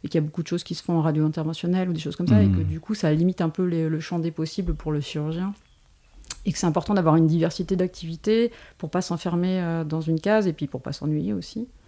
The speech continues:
Speaker 1: Euh, voilà, donc elle, elle me dit ça, bon. Et du coup, euh, bon, je reste un peu, euh, stupéfaite de ça. Euh, en plus, euh, je me rends compte que dans le service, les gens, ils l'aiment pas trop. Euh, bon, je trouve ça un peu bizarre. Euh,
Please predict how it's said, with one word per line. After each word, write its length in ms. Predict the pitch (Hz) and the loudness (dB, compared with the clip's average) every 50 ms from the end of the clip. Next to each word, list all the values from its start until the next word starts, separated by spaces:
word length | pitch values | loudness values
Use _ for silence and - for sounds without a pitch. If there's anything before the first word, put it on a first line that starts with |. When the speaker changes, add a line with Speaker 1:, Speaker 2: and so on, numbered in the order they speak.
| - - - - - - - - - - - | -20 -20 -20 -20 -20 -20 -20 -20 -20 -6 -2
Speaker 1:
Euh, 360 | 160 165 165 160 151 151 151 135 | 0 2 4 4 4 4 2 2
voilà, 220 | 139 139 131 143 | 0 0 0 0
donc 180 | 165 165 151 - | 0 0 0 0
elle, 100 | 170 - - | 0 0 0
elle 120 | 165 160 165 | 0 2 2
me 40 | |
dit 140 | 156 147 147 | 0 0 -2
ça, 340 | - - 151 151 165 185 214 | -4 -2 0 2 2 2 0
bon. 340 | 180 131 135 165 208 247 262 - - _ _ _ _ _ - - - | 0 0 0 0 0 -2 -4 -6 -8 _ _ _ _ _ -20 -4 2
Et 200 | - 220 233 220 | 4 6 6 6
du 160 | 196 202 208 | 6 4 2
coup, 380 | - - 269 277 285 285 285 277 | 4 6 8 10 10 10 10 10
euh, 280 | 233 202 185 185 180 180 180 175 170 170 165 165 165 160 156 156 156 147 135 - - - - | 10 10 10 10 8 8 6 6 6 6 6 6 6 6 6 6 6 4 4 2 0 2 4
bon, 280 | 147 156 156 160 202 | 4 6 6 6 4
je 60 | 175 156 | 4 4
reste 200 | 156 156 - - | 4 2 4 2
un 80 | 160 151 | 0 0
peu, 140 | - - | 2 0
euh, 300 | 180 180 175 160 160 160 | 2 4 4 6 4 4
stupéfaite 500 | 156 - - 170 - 180 175 175 185 165 | 2 0 -6 -6 -4 -4 -2 -2 -2 0
de 140 | 156 156 156 | 0 0 -2
ça. 520 | - - 180 185 202 220 226 233 233 226 202 | 0 0 2 4 6 8 8 8 8 8 6
Euh, 100 | 180 165 | 6 6
en 80 | 160 156 | 6 4
plus, 300 | 156 - 202 196 - - | 2 2 -2 -4 0 2
euh, 460 | 175 170 165 170 170 165 165 165 160 160 | 4 6 6 6 6 6 6 4 4 2
je 100 | 160 160 | 2 4
me 80 | 175 | 4
rends 140 | 165 165 165 | 4 2 2
compte 160 | 156 185 180 | 0 -2 -2
que 80 | 185 165 | 2 2
dans 60 | 160 | 2
le 40 | 156 | 2
service, 320 | - 156 160 165 185 - - | 2 0 -2 -4 -4 -2 -2
les 60 | 160 | 0
gens, 140 | 165 170 170 | 0 2 4
ils 80 | 160 | 4
l'aiment 120 | 151 147 135 | 4 4 2
pas 140 | 139 143 | 0 -4
trop. 460 | - - - 160 175 185 196 196 190 170 | -4 0 2 4 6 6 6 6 6 4
Euh, 80 | 147 | 4
bon, 120 | 135 143 143 | 2 2 0
je 60 | - | -2
trouve 160 | - - - | -6 -8 -6
ça 60 | 165 | -4
un 40 | 151 | -4
peu 120 | - 151 | -4 -4
bizarre. 420 | 139 135 131 135 139 160 170 160 | -4 -4 -2 0 0 0 0 -2
Euh, 40 | 147 | -4